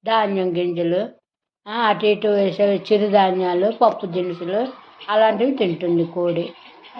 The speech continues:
మీరు కోడిని తింటే మీకేంటండి బలం వస్తుంది?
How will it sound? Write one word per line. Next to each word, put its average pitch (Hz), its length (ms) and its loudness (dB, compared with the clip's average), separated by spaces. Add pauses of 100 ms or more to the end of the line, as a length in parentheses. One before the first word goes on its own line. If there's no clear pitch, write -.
మీరు 277 240 2
కోడిని 294 480 6
తింటే 277 300 4
మీకేంటండి 214 1120 2
బలం 180 420 0
వస్తుంది? 175 640 -14